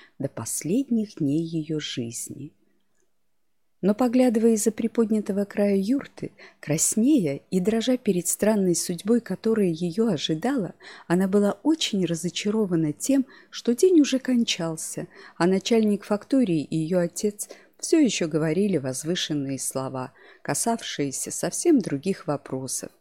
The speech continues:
и не имевшие ровно никакого отношения к сватовству. А когда солнце стало спускаться все ниже и ниже к северу и наступила полночь, Фокс стал проявлять определенное намерение уйти домой.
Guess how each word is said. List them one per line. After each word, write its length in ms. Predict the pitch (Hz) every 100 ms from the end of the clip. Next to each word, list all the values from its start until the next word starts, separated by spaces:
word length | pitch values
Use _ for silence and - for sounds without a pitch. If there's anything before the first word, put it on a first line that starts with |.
| - - -
и 100 | 180
не 220 | 180 180
имевшие 540 | 202 269 - - 170
ровно 340 | 180 320 226 170
никакого 600 | 151 - 147 202 175 147
отношения 720 | - 143 139 - 208 165 127
к 80 |
сватовству. 880 | - - 135 - 127 - - - 123 - _ _ _ _ _ _ _ _
А 100 | -
когда 280 | - 135 139
солнце 440 | 135 165 151 -
стало 360 | 143 - 147 139
спускаться 640 | - - - 143 139 -
все 240 | 123 - 147
ниже 380 | 151 156 -
и 40 | 131
ниже 400 | 127 143 190 131
к 80 | -
северу 600 | - 202 240 185 135 135 - - _
и 60 | 156
наступила 640 | 147 - 165 - 202 143
полночь, 720 | 127 - 262 285 247 247 - - - _ -
Фокс 400 | 277 294 - - -
стал 320 | - - 339
проявлять 600 | 339 202 180 175 214 220
определенное 800 | 151 - 143 156 165 196 165 135
намерение 760 | 123 123 165 302 285 233 214 202
уйти 420 | 160 135 - 180
домой. 640 | 160 151 143 127 98 -